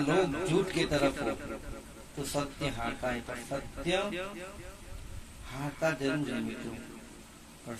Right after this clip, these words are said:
सत्य कभी पराजित नहीं होता, क्योंकि अंत चाहे कितना भी दूर हो,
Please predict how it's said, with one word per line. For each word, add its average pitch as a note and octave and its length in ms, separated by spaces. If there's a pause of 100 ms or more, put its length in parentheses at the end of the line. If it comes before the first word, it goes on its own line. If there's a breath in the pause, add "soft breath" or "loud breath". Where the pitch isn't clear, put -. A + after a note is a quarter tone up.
सत्य C3 440
कभी B2 260
पराजित A#2+ 640
नहीं A2 180
होता, G2+ 300 (1200)
क्योंकि D3+ 340 (1040)
अंत F3 300
चाहे D3 340
कितना C#3 600
भी C3+ 160 (140)
दूर C3+ 300
हो, G#2+ 160